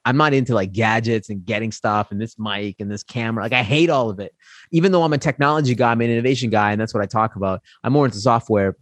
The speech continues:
uh, more than anything else. But, uh, yeah, there's an entire team and production team. And, you know, we've been really trying to elevate the entire virtual experience now that, you know, everyone's at home. And to be honest with you, you know, if you watched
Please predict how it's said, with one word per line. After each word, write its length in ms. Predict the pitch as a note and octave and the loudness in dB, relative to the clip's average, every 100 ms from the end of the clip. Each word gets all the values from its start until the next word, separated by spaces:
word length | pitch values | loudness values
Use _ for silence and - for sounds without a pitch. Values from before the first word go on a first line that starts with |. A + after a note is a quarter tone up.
| _ | _
uh, 220 | G2+ F#2+ | -6 -4
more 220 | F#2+ A2 A2 | -2 0 2
than 140 | G2 | 0
anything 320 | G2 G2 F#2+ | -2 -2 -2
else. 320 | G2+ G2+ F#2+ | 0 -2 -4
But, 280 | - F#2 F2+ | -4 -4 -2
uh, 160 | G2 F#2+ | -2 0
yeah, 180 | G#2 B2 | 0 0
there's 200 | G#2 A2 | 0 -4
an 80 | B2 | -4
entire 340 | A#2+ C3+ A#2+ | -4 -2 -2
team 340 | G#2+ A2 G#2+ G2+ | -2 -2 -2 -2
and 100 | F#2 | -6
production 380 | G2+ G2+ - | -4 -6 -6
team. 380 | G2 G#2+ G#2 G2 | -8 -4 -2 0
And, 160 | F2+ F#2 - - - | -2 -8 -18 -18 -4
you 80 | C#3+ | 0
know, 80 | C#3 | 2
we've 160 | D#3 | 2
been 160 | D3 D3 | 0 0
really 200 | F3 D#3 | 2 2
trying 260 | - C3+ | 2 0
to 60 | A2+ | 2
elevate 520 | G#2 A#2+ G#2+ G#2+ G2 | 0 2 2 0 0
the 120 | A2+ - | -4 -4
entire 480 | G#2+ - G#2+ B2 G#2+ | -4 -2 2 2 2
virtual 360 | G#2 G#2 G#2+ | 0 -2 -2
experience 580 | F#2+ - B2 B2 A2 G2 | -6 -6 -6 -4 -4 -2
now 160 | G#2+ G#2+ | 0 2
that, 160 | G2+ - - - _ | 0 -4 -20 -20 _
you 100 | - | 2
know, 60 | A#2+ | 2
everyone's 400 | C3 C3 A2+ G#2 | 2 2 2 0
at 60 | G#2 | 0
home. 280 | A#2 C#3 A#2+ | 2 2 0
And 160 | G2 - _ _ - | -2 -6 _ _ -6
to 60 | |
be 100 | C3 | -2
honest 220 | D#3 F#3+ | 0 0
with 120 | C3+ A#2+ | 0 0
you, 240 | A2+ A#2 _ - | 0 -2 _ -2
you 100 | C3 | 0
know, 120 | A2+ | 0
if 120 | A#2 | 0
you 80 | A#2 | 0
watched 400 | A2 - - | 0 0 -2